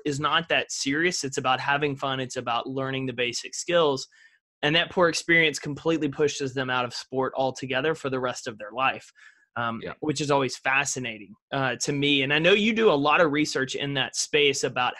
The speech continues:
Speaker 1: helping kids to have fun with the game.
Speaker 2: Yeah, sure. And, and I think number three on the list in, in the research of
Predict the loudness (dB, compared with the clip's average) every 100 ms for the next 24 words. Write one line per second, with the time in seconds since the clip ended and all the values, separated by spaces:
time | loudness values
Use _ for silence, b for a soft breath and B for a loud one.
0 | -4 -4 -4 -8 -8 -2 -2 -2 -6 -4
1 | -4 -2 -2 -2 -2 -4 -6 -6 -6 -6
2 | -10 _ _ _ _ _ _ B B B
3 | B B 2 2 2 4 4 2 2 4
4 | 4 4 2 6 6 4 0 -4 -2 2
5 | 2 4 4 4 4 2 0 -2 2 4
6 | 4 4 2 2 2 2 0 -2 -2 -2
7 | -4 0 4 4 2 2 0 2 0 -2
8 | -4 -2 -2